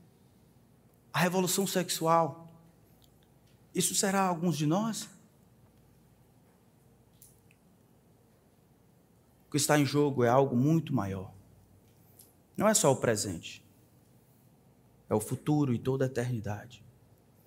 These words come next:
Jesus recompensará cada homem de acordo com o conteúdo de sua vida atual. Para os que carregam a cruz,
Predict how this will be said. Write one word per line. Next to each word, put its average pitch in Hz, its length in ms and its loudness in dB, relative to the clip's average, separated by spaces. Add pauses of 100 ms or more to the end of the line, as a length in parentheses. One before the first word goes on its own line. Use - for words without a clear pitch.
(360)
Jesus 147 420 4
recompensará 160 880 4
cada 147 340 4
homem 147 320 2
de 135 140 0
acordo 143 440 2
com 139 200 -2
o 139 60 -4
conteúdo 147 600 0
de 131 120 -4
sua 139 260 0
vida 127 300 2
atual. 123 580 0 (1400)
Para - 140 -4
os 131 100 0
que 147 100 -2
carregam 160 460 4
a 135 80 4
cruz, - 720 0